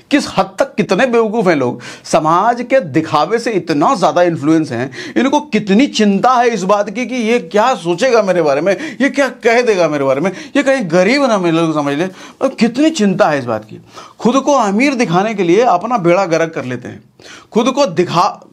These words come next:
मतलब, "मैं पैसे वाला हूँ", ये दिखाने के लिए बैंक बैलेंस का हमेशा खाली रहता है। अरे तुम नहीं दिखाओगे कि तुम्हारे पास पैसा, चलो कम है, वो सोच ही लेगा, क्या फ़र्क पड़ेगा तुमको? बैंक में लेकिन सौ करोड़ रुपये पड़ा है तो वो ज़्यादा इंपॉर्टेंट है ना।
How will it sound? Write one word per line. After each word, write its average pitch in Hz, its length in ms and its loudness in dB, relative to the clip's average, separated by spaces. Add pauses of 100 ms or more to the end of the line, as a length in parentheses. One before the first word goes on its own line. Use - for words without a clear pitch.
(560)
मतलब, 220 260 -2
"मैं 208 380 -2
पैसे 170 280 0
वाला 139 220 0
हूँ", 113 160 -8
ये 185 140 2
दिखाने 180 460 -2
के 214 100 0
लिए 226 100 0
बैंक 185 260 -2
बैलेंस 196 280 0
का 185 220 -2
हमेशा 180 220 -2
खाली 151 220 -2
रहता 131 240 -6
है। - 340 -12 (460)
अरे 208 120 -4
तुम 247 180 -2
नहीं 170 320 2
दिखाओगे 160 440 0
कि 202 60 -2
तुम्हारे 185 240 0
पास 185 240 -2
पैसा, 165 220 0
चलो 180 180 0
कम 185 200 -2
है, 196 60 2
वो 208 80 0
सोच 202 280 -2
ही 226 60 0
लेगा, 180 240 2 (280)
क्या 330 140 2
फ़र्क 330 200 0
पड़ेगा 277 260 2
तुमको? 220 220 -4 (440)
बैंक 160 380 0
में 240 100 0
लेकिन 233 180 -4
सौ 214 180 2
करोड़ 214 240 0
रुपये 202 220 0
पड़ा 214 140 4
है 190 100 0
तो 208 80 -6
वो 254 120 -2
ज़्यादा 254 200 2
इंपॉर्टेंट 233 400 0
है 143 60 -4
ना। 233 240 -6